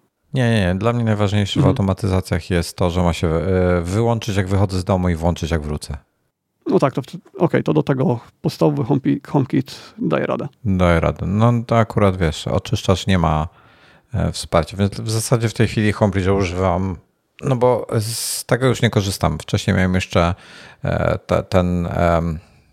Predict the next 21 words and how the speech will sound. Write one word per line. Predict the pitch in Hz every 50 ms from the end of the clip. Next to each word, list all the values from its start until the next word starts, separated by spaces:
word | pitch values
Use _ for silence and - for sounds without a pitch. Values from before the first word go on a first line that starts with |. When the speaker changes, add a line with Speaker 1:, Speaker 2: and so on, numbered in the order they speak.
| _
Speaker 1:
nie | - 90 80
pamiętam, | - 95 90 85 82
jak | 78
to | -
się | 80 - - 85
nazywało, | 80 90 87 80 85 82 78 73 - 85 - - _ _ _ _
ten | - - 92
I | - - 104 98
R | 92 90 87
Blaster | 82 85 82 76 - - 90 73
od, | 71 80 - _ - -
e, | 85 80 78 78 78 - 80 80 82 - _ _ _ _ _ _ _ _ _ _ _ _ _ _ _ _ _ _ _ -
Speaker 2:
Broadly? | 143 139 151 147 147 139 190
Speaker 1:
e, | 220
Harmony. | 220 - - - 117 104 92 85 76 73 69 80 - _ _ _ _ _ _ _ _ _ _ _
Harmony, | _ - - 90 78 73 67 73 78 -
Speaker 2:
A, | - - 160
Speaker 1:
o. | 131
Speaker 2:
Harmony | 120 151 151 139 131 127 123 123 - _
też | - - 156 113
używam | 123 113 120 123 - - 143 151